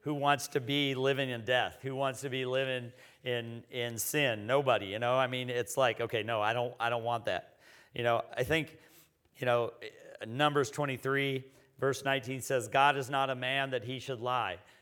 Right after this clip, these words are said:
No, everything in this book is true. All the promises of God are yes and amen. And as we follow him, as we follow those, as we learn what his promises are, we can stand on those and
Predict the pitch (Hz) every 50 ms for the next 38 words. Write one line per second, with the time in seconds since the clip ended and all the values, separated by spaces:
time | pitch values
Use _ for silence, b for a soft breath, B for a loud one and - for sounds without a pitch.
0 | B B 143 156 175 156 113 90 - - - - _ _ _ - 151 165 165 175
1 | 175 165 170 180 170 165 165 165 147 143 139 147 147 131 - - 131 143 143 139
2 | 131 120 113 - - - 147 139 120 98 87 - B B B B B 135 139 147
3 | 156 147 147 120 - 160 151 151 147 143 - 147 139 123 139 127 110 135 135 135
4 | 131 127 120 117 120 117 123 127 131 131 135 - - - b b b b b -
5 | 127 131 127 127 127 127 120 117 107 98 - - - 123 123 127 131 131 113 107
6 | 131 143 143 135 - - 135 131 131 135 139 139 131 135 139 139 135 135 127 110
7 | 113 110 107 120 131 120 - - 135 127 131 127 131 131 123 120 131 131 131 131
8 | 127 - B B B B B 120 107 113 131 135 131 123 131 135 139 143 143 143
9 | 139 135 127 123 - - 147 131 131 135 135 120 123 120 110 127 123 123 127 131
10 | - B B B B B B B 120 131 147 139 143 147 131 117 - - - 143
11 | 143 147 151 147 135 123 120 120 117 117 113 113 113 110 110 113 - - b b
12 | b b b - 127 123 123 120 117 113